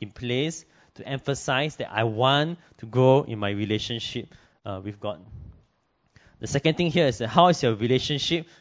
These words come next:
with your family, close one, and loved one? So we may have, a, uh, so I may not be able to fully, uh, empathize or understand.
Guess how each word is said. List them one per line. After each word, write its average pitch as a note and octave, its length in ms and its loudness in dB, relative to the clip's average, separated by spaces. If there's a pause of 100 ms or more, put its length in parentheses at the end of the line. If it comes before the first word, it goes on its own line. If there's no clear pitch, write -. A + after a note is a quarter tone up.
with - 120 -16
your G2 100 -6
family, C#3+ 760 0 (240)
close - 360 -4
one, C#3+ 440 0 (260)
and G2+ 180 -6
loved B2+ 240 0
one? B2+ 460 0 (2750)
So - 160 -2
we C#3+ 240 0
may C#3+ 160 -2
have, C#3 240 -4 (260)
a, D3 160 0 (320)
uh, A2 560 -4 (720)
so - 160 -4
I B2+ 120 -4
may C3+ 180 -2
not D#3+ 180 -2
be C#3 140 -4
able D#3 180 0
to B2+ 100 -6
fully, C#3 480 -2
uh, G2+ 340 -10
empathize C#3 540 -4
or C3+ 40 -6
understand. B2 520 -4